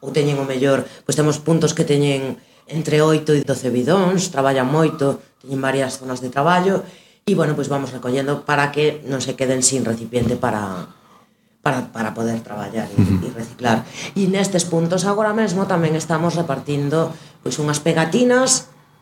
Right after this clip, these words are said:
Speaker 1: de establecemento colaborador.
Speaker 2: Ajá.
Speaker 1: Podedes observar, pois, nas portas de, dos establecementos, dos, dos bares, cafeterías, restaurantes,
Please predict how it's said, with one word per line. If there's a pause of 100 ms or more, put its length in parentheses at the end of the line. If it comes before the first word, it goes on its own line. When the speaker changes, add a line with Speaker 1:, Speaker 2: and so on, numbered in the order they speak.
(100)
Speaker 1:
de
establecemento
colaborador. (840)
Speaker 2:
Ajá.
Speaker 1:
Podedes
observar,
pois,
nas
portas
de, (320)
dos
establecementos,
dos,
dos
bares,
cafeterías,
restaurantes,